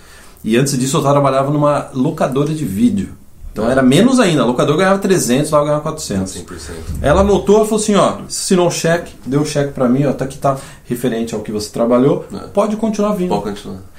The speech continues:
Speaker 1: E eu fiquei, pessoal, mais
Speaker 2: É.
Speaker 1: dois anos lá. Mais uns dois anos lá na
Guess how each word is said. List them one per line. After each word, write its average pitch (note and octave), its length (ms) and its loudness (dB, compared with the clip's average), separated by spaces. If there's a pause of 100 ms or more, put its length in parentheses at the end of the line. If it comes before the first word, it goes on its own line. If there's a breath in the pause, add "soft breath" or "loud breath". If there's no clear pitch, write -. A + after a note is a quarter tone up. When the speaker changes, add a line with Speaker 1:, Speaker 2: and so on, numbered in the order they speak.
(160 loud breath)
Speaker 1:
E F#3 80 0
eu A#3 100 4
fiquei, A3 400 -2
pessoal, C3 400 2
mais D3 260 -4
Speaker 2:
É. - 80 -12
Speaker 1:
dois G3 560 2
anos A#2 320 2
lá. E2 200 -6 (340)
Mais C#3+ 260 -2
uns D#3 120 -2
dois E3 340 -2
anos G2 400 -4 (260)
lá G2 240 -4
na F2+ 160 -8